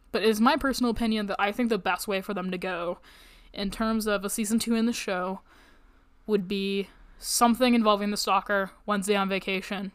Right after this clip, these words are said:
and bringing Enid back into the story. Because if you bring Enid, she's gonna bring Ajax and all the others. Like,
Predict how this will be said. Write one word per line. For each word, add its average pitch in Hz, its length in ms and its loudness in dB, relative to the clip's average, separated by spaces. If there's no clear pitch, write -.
and 214 100 0
bringing 202 320 0
Enid 185 240 0
back 135 180 -6
into - 100 -14
the - 100 -10
story. 95 260 -6
Because 233 240 2
if 262 80 2
you 339 100 0
bring - 320 0
Enid, 254 380 2
she's 285 220 4
gonna 277 180 2
bring 240 180 6
Ajax 208 360 2
and 214 60 0
all 185 100 0
the - 100 -4
others. 65 260 -10
Like, 190 240 -2